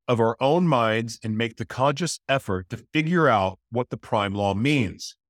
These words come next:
We must identify the illusions in our thinking,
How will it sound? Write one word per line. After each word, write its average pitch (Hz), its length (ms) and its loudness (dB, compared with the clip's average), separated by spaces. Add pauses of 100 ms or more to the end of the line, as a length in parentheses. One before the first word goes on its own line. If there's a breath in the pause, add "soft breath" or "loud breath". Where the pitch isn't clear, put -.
(300)
We 110 120 -2
must 113 200 0
identify 117 720 0
the 107 160 0
illusions 113 680 0
in 104 100 -2
our 107 120 0
thinking, 139 480 -4